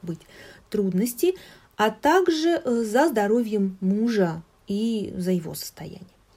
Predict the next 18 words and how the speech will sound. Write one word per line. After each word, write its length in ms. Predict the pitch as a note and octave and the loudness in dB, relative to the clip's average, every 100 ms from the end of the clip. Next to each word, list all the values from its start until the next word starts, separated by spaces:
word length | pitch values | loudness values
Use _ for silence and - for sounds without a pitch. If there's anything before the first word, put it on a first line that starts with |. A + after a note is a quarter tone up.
| - | -4
Если 400 | G3+ A#3+ - F#3+ | 2 2 2 -2
вы 180 | F3 F#3 | 0 -2
женщина. 600 | F#3 F3 D#3 - - E3 - _ _ - | -2 -4 -4 -8 -12 -16 -20 _ _ -6
Для 180 | F3 F3 | -2 0
мужчин 460 | F#3 - D4+ E4+ - | 0 0 2 2 0
не 100 | G#3 | 0
надо 240 | F#3 D#3 | -2 -4
следить 360 | - F3 F#3 E3 | -10 -6 -4 -4
за, 180 | D#3+ - - - - - | -8 -10 -20 -20 -20 -10
э, 300 | F#3 F3+ F3+ | -6 -6 -6
женой, 380 | F3 F#3+ C4+ G#4+ | -2 2 4 4
потому 360 | B3 F3 F3+ A#3+ | 2 -2 0 0
что 200 | - F3 | -2 -6
это 80 | |
другой 340 | E3 F#3+ E3+ D#3+ | -2 -2 -2 -6
элемент 360 | D3+ D#3 - - | -6 -10 -14 -18
будет. 260 | - - _ _ _ _ - - - - - _ _ | -20 -20 _ _ _ _ -20 -20 -20 -20 -20 _ _
Столкновение 920 | - F4 F#4+ E4+ D#4+ A3 E3+ E3 | 6 6 6 4 4 2 0 -2